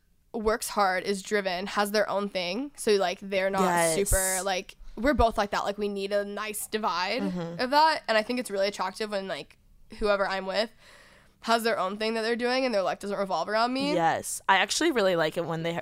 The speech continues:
Speaker 2: they're in a completely different industry from me because
Speaker 1: Yeah, it's nice.
Speaker 2: I'm very competitive. <laughs>
Speaker 1: See, I like, yeah, see, that's actually something that I've thought about. Like, I like it when they do something kind of similar to me, but not the same thing as me.
Speaker 2: Agreed.
Speaker 1: But then I'm like,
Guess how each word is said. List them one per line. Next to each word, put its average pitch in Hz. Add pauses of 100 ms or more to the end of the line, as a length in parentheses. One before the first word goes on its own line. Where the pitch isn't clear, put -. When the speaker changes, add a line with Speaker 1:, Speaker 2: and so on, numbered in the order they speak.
Speaker 2:
they're 180
in 160
a 165
completely 151
different 160
industry 160
from 185
me 196
because 190
Speaker 1:
Yeah, 165
it's -
nice. -
Speaker 2:
I'm 170
very 151
competitive. - (200)
<laughs> -
Speaker 1:
See, -
I 233
like, 330 (1080)
yeah, 220
see, 254
that's 226
actually 330
something 285
that 190
I've 196
thought 180
about. 180
Like, 208
I 214
like 233
it 339
when 294
they 254
do 233
something 214
kind 180
of 233
similar 277
to 285
me, 285
but 220
not 196
the 214
same 208
thing 208
as 226
me. 285
Speaker 2:
Agreed. 170
Speaker 1:
But 254
then 247
I'm 294
like, 220